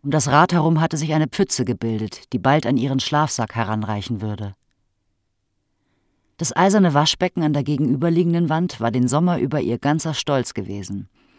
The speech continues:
Wegen dieses Waschbeckens hatte sie es nicht mehr nötig gehabt, ungewaschen unter die Leute zu gehen. Gewaschen. Das Wort hatte sie von den anderen getrennt und ihr in den Sommermonaten ein angenehmes Leben verschafft.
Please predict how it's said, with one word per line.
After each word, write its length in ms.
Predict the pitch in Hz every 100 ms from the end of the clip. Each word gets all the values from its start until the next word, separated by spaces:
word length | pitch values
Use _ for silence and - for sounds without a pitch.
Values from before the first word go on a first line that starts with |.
| _ - _ _ _ _ _ _ -
Wegen 200 | 143 151
dieses 340 | 190 220 -
Waschbeckens 640 | 131 - - 156 190 170
hatte 160 | 147 147
sie 140 | 135
es 100 | 143
nicht 180 | 151 -
mehr 120 | 135
nötig 360 | 135 160 131 117
gehabt, 380 | 113 117 - -
ungewaschen 600 | 156 170 139 110 110 127 117
unter 220 | 117 127
die 120 | 135
Leute 320 | 147 156 110
zu 160 | - 107
gehen. 380 | 101 101 98 - _ - - _ _ _ _ _ _ _ _
Gewaschen. 720 | 143 117 131 127 - 101 104 92 _ _ _ _ _ _
Das 240 | - 113 -
Wort 240 | 143 147
hatte 180 | 147 135
sie 140 | 123
von 180 | 135 135
den 140 | 127 -
anderen 420 | 123 147 127 127
getrennt 600 | 131 - 123 113 95 -
und 160 | 113 104
ihr 140 | 110
in 80 | 107
den 140 | 110
Sommermonaten 840 | - 170 147 127 120 113 - 113 107
ein 240 | - 117 -
angenehmes 680 | 123 135 113 113 113 110 113
Leben 260 | 117 113
verschafft. 640 | - 101 - 98 - -